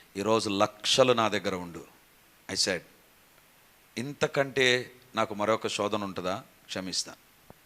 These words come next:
I said, "Sorry brother." "ఏంటి బ్రదర్?" "గోల్డెన్ ఆపర్చునిటీ. మీ అమ్మ పోయిన బాధ లేదా? ఒకవేళ మీ అమ్మ బతికింటే ఎంత ఉండు మీకు సపోర్ట్?" "Of course."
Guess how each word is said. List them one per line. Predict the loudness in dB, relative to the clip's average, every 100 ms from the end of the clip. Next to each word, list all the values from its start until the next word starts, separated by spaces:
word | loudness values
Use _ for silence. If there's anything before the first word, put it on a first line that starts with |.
| _ -6
I | -2
said, | 0 4
"Sorry | 4 4 -2
brother." | -8 -10 -14 -20 _ _ -20 -20 -6
"ఏంటి | -2 0
బ్రదర్?" | 2 2 0
"గోల్డెన్ | -2 -4 4 6 6 6
ఆపర్చునిటీ. | 4 4 0 0 -2 0 0 -2 -10 -20 _ _ _ -10 -10 -12
మీ | -6
అమ్మ | -4 -2
పోయిన | 0 2
బాధ | 0 2 4 4
లేదా? | 4 4 2 0 -10 -20 -20 _ _ _ _ _ -4
ఒకవేళ | 4 4
మీ | 6
అమ్మ | 2 0
బతికింటే | 2 0 0 0 0
ఎంత | 0 -2
ఉండు | -2 -2
మీకు | -6 -2
సపోర్ట్?" | 4 6 4 -4 -6
"Of | -12 -6 -6
course." | -6 -8